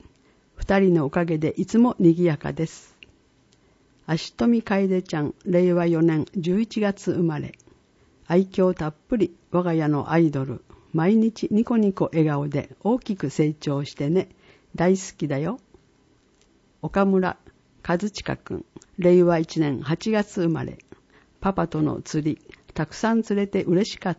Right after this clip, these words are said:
たね。また連れて行ってね。義母壮介くん、令和五年六月生まれ。泣き虫そうちゃん、でも一歳になれました。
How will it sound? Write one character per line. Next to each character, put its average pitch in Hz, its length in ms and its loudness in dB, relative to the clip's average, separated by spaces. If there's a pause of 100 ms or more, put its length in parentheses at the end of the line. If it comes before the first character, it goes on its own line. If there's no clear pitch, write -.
た 156 140 -2
ね。 185 220 0 (320)
ま 185 100 -2
た 196 140 -2
連 - 180 -2
れ 170 100 2
て 165 160 -4
行 156 80 -2
っ 156 60 -16
て - 240 -6
ね。 190 180 0 (1120)
義 175 160 2
母 208 180 0
壮 240 220 2
介 - 300 -4
く 156 140 -10
ん、 107 160 -8 (340)
令 190 220 6
和 180 180 2
五 160 160 2
年 175 340 4
六 160 240 0
月 220 360 -2
生 185 120 0
ま 175 160 0
れ。 151 140 -12 (640)
泣 165 180 -2
き 226 80 -2
虫 233 260 2
そ 226 200 0
う 226 80 0
ち - 160 -6
ゃ - 60 -4
ん、 160 60 -12 (220)
で 170 140 4
も 156 140 2
一 190 140 -2
歳 165 320 2
に 160 140 4
な 156 160 2
れ 175 100 4
ま 196 140 4
し - 160 -10
た。 - 160 -12